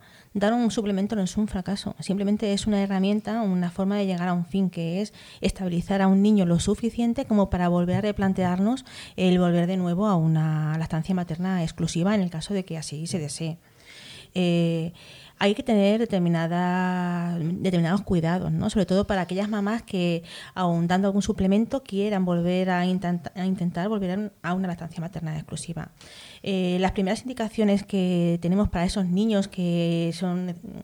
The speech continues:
es neces-, han sido necesario darle un poco de suplemento porque no hayan cogido suficiente peso y demás,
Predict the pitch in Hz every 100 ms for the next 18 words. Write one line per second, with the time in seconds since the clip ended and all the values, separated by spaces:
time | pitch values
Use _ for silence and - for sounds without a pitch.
0 | - - - - - 202 202 175 196 202
1 | 202 - 208 202 185 165 - 208 214 175
2 | 170 175 175 165 175 175 175 170 190 151
3 | 160 208 208 180 175 175 165 165 170 -
4 | 170 160 170 170 160 151 196 220 170 156
5 | 165 180 247